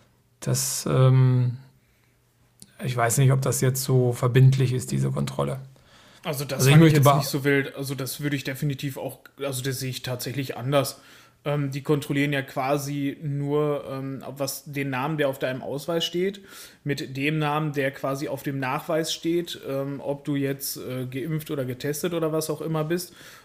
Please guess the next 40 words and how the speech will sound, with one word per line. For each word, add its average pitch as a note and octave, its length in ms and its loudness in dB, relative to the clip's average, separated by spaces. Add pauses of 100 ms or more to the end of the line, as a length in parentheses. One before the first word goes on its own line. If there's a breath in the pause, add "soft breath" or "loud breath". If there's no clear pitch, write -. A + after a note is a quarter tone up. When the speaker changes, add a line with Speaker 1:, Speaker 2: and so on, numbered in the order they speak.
Speaker 2:
So, D3 160 2
und D3 80 4
dann C3+ 140 -2
gucken D3+ 260 -4
die, D#3+ 140 0
ob D#3 100 -6
das C3+ 180 -4
Datum C3 380 -2
stimmt. G#3 460 -2 (580 soft breath)
Und E3+ 180 0
dann C#3+ 140 0
ist - 160 -8
das A#2+ 100 -10
ja C3+ 120 -4
okay. D3 320 0
Also B2 160 -6
das A#2+ 140 -8
ist - 180 -10
ja - 80 -2
kein B2+ 180 -6
Hexenwerk, C#3 460 -4
was B2+ 140 -8
die C3 80 -6
da B2 100 -6
machen. A#2+ 260 -6
Also A#2 160 -6
die A#2+ 120 -6
müssen C3 200 -4
ja C3+ 80 -2
keine, C#3 280 -2
äh, B2 520 -4
zehn B2+ 320 -4
Daten B2 340 -6
kontrollieren, D#3 580 0
sondern C#3+ 260 -2
das C3+ 180 -6
ist C3+ 80 -10
ja C3 140 -4
einfach C3+ 240 -8
nur C#3 320 -2